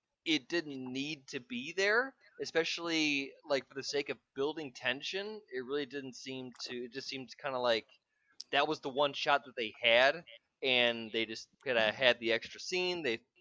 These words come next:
edited it into it. I, I think that's just kind of what that was to make it, to fill it a half hour, or hour and a half there. Um, but listen, like, I, I knew what this movie was gonna be.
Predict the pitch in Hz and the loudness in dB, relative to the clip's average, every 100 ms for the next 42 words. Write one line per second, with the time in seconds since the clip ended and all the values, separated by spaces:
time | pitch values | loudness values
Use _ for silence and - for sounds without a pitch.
0 | _ 135 135 135 127 123 139 131 143 131 | _ 2 4 2 0 -2 -8 -8 -6 -4
1 | 127 - 135 - 175 170 165 175 - 139 | -2 -2 -4 -6 0 2 2 0 0 -4
2 | - - 120 - 127 117 113 113 110 107 | -4 -14 -12 -6 -4 -4 -4 -4 -4 -8
3 | 110 110 110 104 - 110 104 139 123 110 | -10 -10 -8 -10 -10 -16 -10 -4 -2 -2
4 | 101 110 - 101 101 107 101 107 107 95 | 0 2 2 0 0 -2 0 0 0 -2
5 | 101 107 104 - 95 - - - - - | -8 -8 -8 4 8 8 8 -16 0 2
6 | - - 120 117 113 110 - - _ _ | 2 8 8 8 4 -10 -16 -20 _ _
7 | _ _ - 190 254 - 147 135 131 - | _ _ 0 2 2 2 0 0 0 -4
8 | _ 143 156 180 - - - _ _ _ | _ 6 6 4 -6 -20 -20 _ _ _
9 | _ _ - 139 147 175 175 151 147 156 | _ _ -6 0 0 0 -4 -6 -6 -4
10 | 156 156 165 - 107 117 | -6 -6 -6 -6 -8 -8